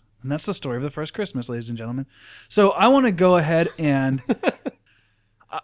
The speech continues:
Speaker 1: first I wanna ask you, did you shout anything during you falling and s-, sliding and, and
Speaker 2: Yeah, I think I, I'm pretty sure I s-, I was like, "Hey, what the fuck? What the fuck?" Like, what
Speaker 1: Give
Speaker 2: do
Speaker 1: it to me. Give it to me with
Speaker 2: Yeah,
Speaker 1: all the
Speaker 2: "Give it
Speaker 1: passion.
Speaker 2: to me, baby."
Speaker 1: <laughs> No.
Speaker 2: Uh-huh.
Speaker 1: No, not
Speaker 2: Uh-huh.
Speaker 1: that.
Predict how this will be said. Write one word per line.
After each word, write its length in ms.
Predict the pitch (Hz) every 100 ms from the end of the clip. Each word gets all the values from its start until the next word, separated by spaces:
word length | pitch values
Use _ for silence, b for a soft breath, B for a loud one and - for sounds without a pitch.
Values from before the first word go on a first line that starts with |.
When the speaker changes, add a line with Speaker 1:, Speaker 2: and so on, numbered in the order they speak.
| -
Speaker 1:
first 320 | 240 294 -
I 40 |
wanna 180 | 247 185
ask 280 | 170 175 -
you, 80 | 151
did 180 | 147 190
you 120 | 269
shout 480 | - 240 220 220 -
anything 580 | 156 143 135 135 123 120
during 320 | 135 131 127
you 160 | 123 117
falling 580 | - 120 107 80 82 b b b _ _
and 260 | 127 113 110
s-, 100 | - -
sliding 540 | - 127 117 113 110
and, 100 | 107
and 240 | 104 104 104
Speaker 2:
Yeah, 340 | 160 165 160
I 100 | 156
think 200 | 151 180
I, 160 | 175 139 - -
I'm 140 | 135 139
pretty 200 | 165 151
sure 180 | 160
I 100 | 139
s-, 180 | 131 -
I 140 | 123 127
was 180 | 127 123
like, 220 | 120 113
"Hey, 100 | 123
what 220 | 156 165
the 80 | 151
fuck? 360 | - 180 143
What 200 | 147 165
the 80 | 165
fuck?" 420 | - 208 170 - -
Like, 300 | 151 135 123 _ _
what 100 | 147
Speaker 1:
Give 100 | 175
Speaker 2:
do 40 | 196
Speaker 1:
it 40 | -
to 120 | 214
me. 180 | 190 143
Give 200 | 180 202
it 80 |
to 100 | 208 202
me 60 |
with 140 | 165 143
Speaker 2:
Yeah, 80 | 135
Speaker 1:
all 140 | 160
the 80 | 160
Speaker 2:
"Give 140 | -
it 20 | -
Speaker 1:
passion. 240 | 262 226
Speaker 2:
to 180 | 214 208
me, 180 | 196 185
baby." 680 | 180 180 185 208 214 190 143
Speaker 1:
<laughs> 20 |
No. 100 | 135
Speaker 2:
Uh-huh. 680 | - 196 190 208 220 233
Speaker 1:
No, 0 |
not 180 | 233 -
Speaker 2:
Uh-huh. 480 | - 120 208 214 220
Speaker 1:
that. 160 | 254